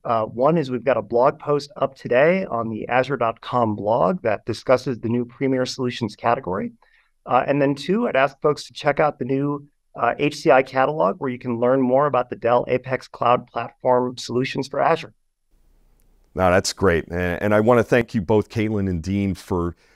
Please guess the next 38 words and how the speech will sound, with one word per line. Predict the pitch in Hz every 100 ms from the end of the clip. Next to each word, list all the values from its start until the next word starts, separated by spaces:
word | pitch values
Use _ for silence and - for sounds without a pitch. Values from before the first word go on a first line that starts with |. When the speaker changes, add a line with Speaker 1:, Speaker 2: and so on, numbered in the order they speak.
| _
Speaker 2:
sharing | - 156 151 147
this | 123 -
exciting | 120 135 120 110
news. | 107 113 101 107
It | -
sounds | - 117 123 117
like | 104 98
it's | -
gonna | - 107
be | 92 104 90
a |
huge | - - 135 120
opportunity | 104 101 92 - 113 110 104
for | - 92
your | 85
customers | - 104 - 98 85
and | 87
partners | - 92 95 85 80
alike. | 78 85 98 - _ _ _ _ -
Uh, |
I, | 76 78 82 -
I, | 92 90 _
you | 92
know, | 87
again, | 87 87
thanks | 82 101 104
for | - 98
coming | 113 95
on | 92 95
with | 98 92
me, | 107 98 92 _ _ -
uh, | 80 78
to | - 82 -
announce | 90 120 110 -
this. | 104 95 - - _ _ _ _ -
And, | 95 90 87 87 - - _
you | 110
know | 90 82